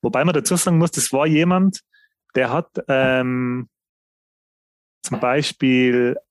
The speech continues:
die komplette Serie Akira als Manga gehabt zum Lesen und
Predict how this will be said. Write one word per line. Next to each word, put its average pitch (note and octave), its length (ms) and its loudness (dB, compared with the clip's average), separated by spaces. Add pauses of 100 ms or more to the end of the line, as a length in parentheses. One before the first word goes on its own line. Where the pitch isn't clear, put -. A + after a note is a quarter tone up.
(300)
die - 80 -10
komplette F3 1040 -2
Serie D3 720 0 (180)
Akira C3 720 -2 (420)
als A2+ 600 -2
Manga C3+ 320 0
gehabt - 280 -8
zum A#2 120 -4
Lesen B2 560 -2
und E3 440 0